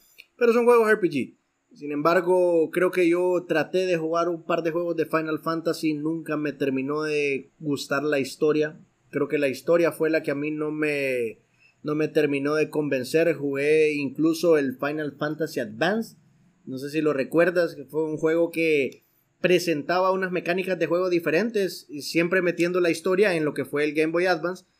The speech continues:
pero tampoco, no, no, no pude. Realmente la historia no, no me, no, no, no logró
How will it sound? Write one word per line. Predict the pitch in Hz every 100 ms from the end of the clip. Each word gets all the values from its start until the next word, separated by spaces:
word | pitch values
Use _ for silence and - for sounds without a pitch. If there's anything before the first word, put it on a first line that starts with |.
| _ _
pero | 185 190
tampoco, | 196 190 247 202 156
no, | 156 180
no, | 175 180 196
no | 196 208
pude. | 226 185 117 -
Realmente | 135 175 180 190 196
la | 175 151
historia | - 185 185
no, | 175 185 185 185 170 143 - _ _ -
no | 156 170
me, | 180 170 160 143 131 120 117 101 _ - _ _ _ _ _ _ -
no, | 165 175
no, | 170 175 165
no | 175 185
logró | 208 196 190 190 180 -